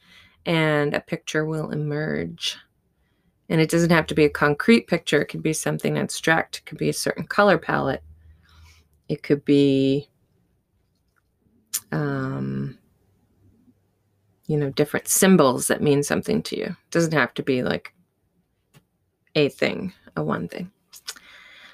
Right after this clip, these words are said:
So play around with that this weekend. Give yourself some time and space to dream and walk around dreaming of,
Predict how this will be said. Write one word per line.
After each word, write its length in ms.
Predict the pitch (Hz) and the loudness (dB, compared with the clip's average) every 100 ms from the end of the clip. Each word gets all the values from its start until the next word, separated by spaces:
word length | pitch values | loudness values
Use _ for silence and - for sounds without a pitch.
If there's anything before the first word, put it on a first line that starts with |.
| _ - | _ 0
So 160 | 226 | 2
play 320 | 220 285 285 | 4 6 8
around 300 | 440 440 370 | 8 8 8
with 140 | 339 339 | 6 4
that 240 | 294 294 | 4 4
this 280 | 294 294 - | 0 -4 -2
weekend. 880 | 254 254 269 247 240 240 240 240 240 | -2 0 0 2 2 2 2 -2 -2
Give 160 | 247 | -4
yourself 400 | 262 277 - 233 | -2 -4 -2 -2
some 200 | - 220 | 0 -2
time 280 | 214 214 208 | 0 0 2
and 140 | 202 208 | 2 -2
space 720 | - 190 185 180 - - - | -4 2 2 2 -2 -6 -6
to 160 | - | -6
dream 1080 | 156 175 190 226 240 240 240 240 240 240 247 - _ _ _ _ _ _ _ _ _ _ _ _ | -4 0 4 4 6 4 4 2 0 -2 -4 -10 _ _ _ _ _ _ _ _ _ _ _ _
and 640 | 196 196 190 190 185 185 180 | -2 0 0 0 0 -2 -2
walk 300 | 190 208 - | 0 0 -2
around 380 | 339 339 311 175 | -2 0 0 0
dreaming 520 | 175 202 247 254 247 | 0 2 4 2 2
of, 260 | 208 202 | 0 -4